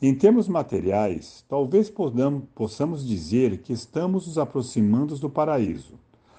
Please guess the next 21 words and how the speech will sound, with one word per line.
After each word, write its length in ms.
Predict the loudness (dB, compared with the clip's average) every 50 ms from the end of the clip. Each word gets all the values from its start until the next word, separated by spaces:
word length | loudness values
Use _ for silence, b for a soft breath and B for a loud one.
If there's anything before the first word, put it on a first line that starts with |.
| b b b b -2
Por 140 | 2 4
outro 260 | 6 4 4 2 0 0
lado, 500 | 2 2 2 0 -2 -4 -8 -14 -18 -18 -12
ou 140 | -8 -6 -6
seja, 540 | -6 -6 -4 -2 -2 -2 -4 -6 -10 -16 -16 -10
em 140 | -6 -6 -6
termos 640 | -6 -2 0 2 2 4 4 2 2 2 -2 -8 -6 -2
espirituais, 1080 | -2 -2 -2 -2 -4 -4 -4 -2 -2 -4 -4 -2 0 2 2 2 2 -2 -4 -10 -18 B B B B B B B B 0
não 160 | 2 2 2
se 160 | 2 2 0
observa 680 | 0 2 0 0 -2 -2 0 2 2 2 2 2 0 0
nenhum 420 | 2 4 4 4 4 2 2 -2
avanço, 680 | -2 -4 -4 -4 -4 -4 -6 -8 -12 -16 -20 _ -20 -20 -20 _ b b b b b b
sendo 520 | -20 -10 0 2 2 2 2 0 -2 -6
que 240 | -6 -2 0 2 4
há 240 | 4 2 2 -2 -8 -14 _ -6
até 260 | -6 -4 0 0 2
mesmo 480 | 2 4 4 4 4 2 2 0 0 0
um 40 | 2
retrocesso. 920 | 2 0 -2 0 -2 -4 -4 -4 -4 -4 -4 -4 -4 -8 -16 -20 -20 -20 -20 -20 _ _ _ _ _ _ _ _ _ _ _ _ -4
Assim, 500 | -2 -2 -2 -2 -2 -2 -2 -2 -2